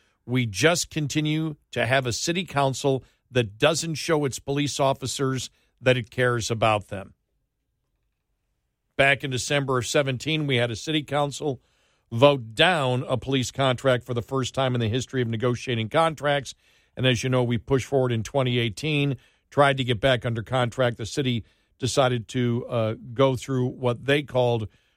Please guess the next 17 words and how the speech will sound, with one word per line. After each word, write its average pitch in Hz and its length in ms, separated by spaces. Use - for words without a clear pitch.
re-imaging 131 1000
police 127 480
oversight. 143 760
And 127 100
then, 120 300
you 117 340
know, 117 440
we 127 140
got 123 240
back 123 240
under 113 180
contract. 117 600
That 127 100
was 120 140
before 117 340
the 110 80
summer 120 420